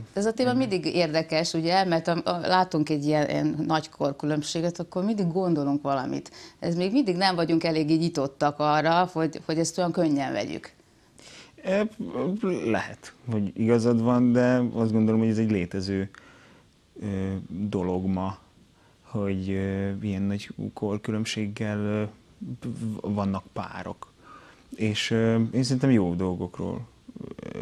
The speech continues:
Speaker 2: beszél a, a sorozat, és nagyon életszerűeknek gondolom ezeket a helyzeteket. Ö, úgyhogy, ö, igazából én sem tudom, hogy ez milyen lesz, úgyhogy nagyon kíváncsian várom tulajdonképpen.
Speaker 1: Hát az emberek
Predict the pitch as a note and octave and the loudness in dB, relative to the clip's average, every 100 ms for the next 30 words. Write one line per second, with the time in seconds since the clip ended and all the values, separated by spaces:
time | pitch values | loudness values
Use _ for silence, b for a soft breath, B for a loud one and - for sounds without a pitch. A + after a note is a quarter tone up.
0 | - B1 - - - - - A2+ A#2 A#2 | -8 -8 -8 -6 -6 -6 -6 -6 -6 -6
1 | A2+ A#2 A2+ A2+ A2+ B2 A2+ G#2 G2+ B | -2 0 0 -2 -2 0 2 2 -2 B
2 | B B - G#2+ F#2 - G#2 G2 F#2+ G#2+ | B B -2 0 0 -2 -4 -2 -2 -2
3 | G#2 G2+ G2 G2 G2+ G2+ G#2 G#2 G2+ F#2+ | 0 0 0 0 0 -2 -4 -4 -4 -4
4 | G2+ G2 G2+ G2+ - - B B B B | -4 -6 -6 -6 -10 -18 B B B B
5 | B B B B - A2+ A2 A#2 A#2+ A#2+ | B B B B -2 2 4 6 6 6
6 | C3 - C3+ A#2+ B2+ B2+ B2+ A#2 - - | 4 4 4 6 6 6 4 0 -6 -6
7 | - - - - A#2 A#2+ B2 A#2+ G2+ F#2+ | -6 -6 -10 -2 2 6 6 4 2 2
8 | G2+ G#2 G2+ A2+ G#2+ G#2+ A#2+ - - G#2+ | 2 4 4 2 2 0 -2 -6 -2 0
9 | G2+ A2+ F#2+ G2 - G#2 G2 D#2+ - - | 2 0 0 -2 -2 0 -2 -4 -6 -8
10 | - F#2+ G2 A2 - - - A2+ A#2 B | -4 -4 -4 -4 -8 -10 -8 -8 -10 B
11 | B B B B B - F3+ F#3+ B3+ F3 | B B B B B -14 -10 -6 -4 -4
12 | D#3+ | -6